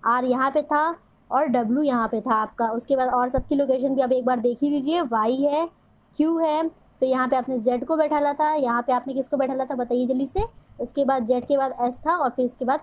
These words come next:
P था, तो ये सबको आपने ऐसे arrange किया था। अब आते हैं हम लोग next question पे। Question number five देखिए क्या है। तो question number five इसी से related है कि एस के बाएं कौन बैठा है। तो अभी आपने just देखा था कि एस के बाएं बैठा हुआ था जेड, यानी कि आपका answer correct हो जाएगा option number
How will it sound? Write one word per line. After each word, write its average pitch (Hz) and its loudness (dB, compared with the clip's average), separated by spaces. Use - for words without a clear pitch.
P 208 -6
था, 208 -4
तो - -10
ये 311 2
सबको 277 -2
आपने 254 -2
ऐसे 240 0
arrange 220 -2
किया 214 -2
था। 208 -4
अब 240 2
आते 269 0
हैं 349 2
हम 311 2
लोग 311 0
next 254 -2
question 302 0
पे। 359 0
Question 247 -2
number 247 0
five 240 -2
देखिए 269 -2
क्या 277 0
है। 269 0
तो 254 -10
question 285 2
number 403 2
five 269 0
इसी 262 -4
से 330 0
related 262 2
है 277 2
कि 285 -6
एस 262 -2
के 359 0
बाएं 240 0
कौन 240 0
बैठा 220 -4
है। 220 -4
तो 254 2
अभी 277 2
आपने 320 0
just 285 0
देखा 294 2
था 311 -4
कि 294 0
एस 269 -2
के 294 2
बाएं 240 0
बैठा 240 0
हुआ 240 2
था 254 0
जेड, 262 2
यानी 233 2
कि 240 -2
आपका 233 0
answer 254 0
correct 247 0
हो 254 0
जाएगा 233 0
option 233 0
number 240 0